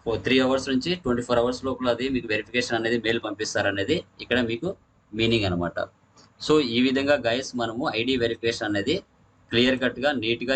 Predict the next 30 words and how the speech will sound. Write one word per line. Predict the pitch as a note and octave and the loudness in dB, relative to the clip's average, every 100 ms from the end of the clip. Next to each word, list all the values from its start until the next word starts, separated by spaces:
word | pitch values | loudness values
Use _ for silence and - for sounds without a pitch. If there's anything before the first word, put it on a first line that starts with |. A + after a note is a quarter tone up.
| A#2 | 0
ఈరోజు | A2+ A#2 | 0 0
క్లాస్లో | A2 G#2+ C#3 B2 | -2 -2 -2 -2
మీకు | G2 | -2
చెప్పడం | G#2 A2 A2 | -4 -2 -4
జరిగింది. | F#2+ F2+ F2 - - _ _ _ - | -2 -2 -4 -8 -20 _ _ _ -4
ఓకే, | G#2 E3 G#2 - _ _ - _ _ _ _ _ _ - | 0 0 -2 -10 _ _ -20 _ _ _ _ _ _ -8
so | - C#3 B2+ | 2 4 4
నెక్స్ట్ | B2+ D#3+ C#3+ | 2 -2 -2
మనకి | C3 B2+ F3+ G3 _ _ _ _ - | -2 0 -2 -4 _ _ _ _ 0
వారు | A#2 A#2+ A#2 | 2 2 -2
ఒక | A2+ - - | -6 -10 -4
పిన్ | C#3 D#3 | -4 -2
పంపించిన | C3+ A#2 B2+ B2 | -4 -2 -4 -4
తర్వాత | A2+ G#2 G2 C3+ E3 - _ | -4 -4 -4 -2 -6 -8 _
దాన్ని | A#2 B2 A#2+ | 0 2 0
మనం | A2+ G#2 | -2 0
ఏ | C3+ | 0
విధంగా | C#3+ C#3 B2+ C#3 F3 - _ _ _ _ _ | 0 0 2 0 -2 -8 _ _ _ _ _
మన | A2+ A2+ G#2 | 0 0 2
Google | C3 C#3 | 2 4
AdSense-లో | B2 A#2+ A#2+ A2 C#3+ | 2 0 -4 -10 -6
ఆ | C3+ - | -6 -4
పిన్ | B2 B2 | 0 2
ఇవ్వాలి, | A#2+ G#2 G2+ G2 - _ | 0 0 0 -2 -8 _
వెరిఫై | A2 A2+ B2 A2+ | -4 -2 -2 0
చేసుకోవాలనేది | G#2+ - G2+ G2+ E3 C3+ | -2 -2 -2 0 2 2
నెక్స్ట్ | G#2+ - | -2 -2
క్లాస్లో | A2+ A2 D#3 | -4 -2 -2
మీకు | C#3 - | -2 -4
చూపిస్తాం. | F#2 - E2 | -10 -10 -10